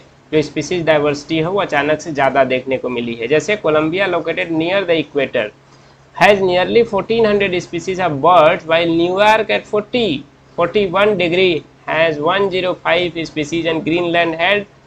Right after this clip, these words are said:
at seventy-one degree north ha-, has only fifty-six species। तो कहने का मतलब है कि कोलंबिया एकदम नियर बाई है, कहाँ पे? इधर side में, equator पे, ठीक है, South America। कोलंबिया इधर, समझ रहे हैं कि नहीं?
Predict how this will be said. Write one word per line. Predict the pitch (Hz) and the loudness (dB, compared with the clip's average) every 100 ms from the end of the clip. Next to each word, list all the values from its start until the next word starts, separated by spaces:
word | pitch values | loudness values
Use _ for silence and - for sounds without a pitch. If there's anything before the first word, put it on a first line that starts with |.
| _ - - | _ -12 0
at | 165 170 | 0 2
seventy-one | 170 175 175 202 160 190 185 135 165 _ _ - | 2 2 2 -2 2 2 2 0 -6 _ _ -4
degree | 151 160 180 | -2 2 2
north | 165 180 165 165 | 2 4 2 0
ha-, | 180 175 185 180 - _ - | -4 -2 -2 -4 -10 _ -6
has | 165 175 185 165 - | 0 2 2 -2 -8
only | 180 208 214 202 196 | -2 2 4 4 2
fifty-six | - 156 156 151 147 143 139 | 0 -8 -4 -4 -4 -4 -8
species। | - 131 120 117 147 | -8 -8 -6 -8 -4
तो | |
कहने | 147 151 170 175 | 0 2 2 0
का | |
मतलब | 170 165 175 165 | -2 -2 0 0
है | 170 | -2
कि | 180 | -4
कोलंबिया | 175 156 160 160 180 185 | -4 0 0 0 0 0
एकदम | 180 160 170 156 | 0 -2 -2 0
नियर | 165 170 | 0 0
बाई | 165 170 165 | 2 0 2
है, | 170 | -2
कहाँ | 165 156 160 - | 0 0 0 0
पे? | 175 - - _ - - | -4 -4 -12 _ -20 -2
इधर | 143 156 | 4 4
side | 156 156 156 147 | 4 2 4 2
में, | 147 - - | -2 -6 -10
equator | 147 - 147 143 156 | -10 0 0 4 2
पे, | 139 147 143 - - _ _ | 4 -2 -2 -12 -20 _ _
ठीक | 151 151 | -8 -4
है, | 151 | -2
South | 147 156 | 2 2
America। | 160 160 160 180 233 - - - - - - _ | 0 0 0 -2 -4 -10 -20 -20 -20 -20 -20 _
कोलंबिया | 151 160 165 180 | 2 4 4 4
इधर, | 185 180 190 208 - - - - - - - - - - - - - - - | 2 2 0 -2 -16 -20 -16 -12 -12 -16 -20 -20 -20 -20 -20 -20 -20 -20 -10
समझ | - 143 151 | -2 0 2
रहे | 151 | 0
हैं | 147 | 0
कि | |
नहीं? | 139 139 | -2 -2